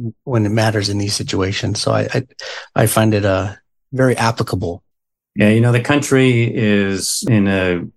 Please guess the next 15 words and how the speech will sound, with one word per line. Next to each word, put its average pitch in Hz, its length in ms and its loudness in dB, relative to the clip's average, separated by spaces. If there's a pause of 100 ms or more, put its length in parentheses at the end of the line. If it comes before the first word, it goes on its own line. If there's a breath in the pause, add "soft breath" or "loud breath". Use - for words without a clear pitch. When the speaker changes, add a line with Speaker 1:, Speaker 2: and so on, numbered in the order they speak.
Speaker 2:
very 107 380 4
tough 110 240 2
spot 98 440 0
right 101 180 0
now, 90 440 0 (100)
and 101 160 2
we 101 140 2
have 104 320 0 (140)
a 98 100 2
hard 110 260 2
time 107 280 2
getting 101 260 2
unity 101 640 0
on 107 160 0
any 107 540 0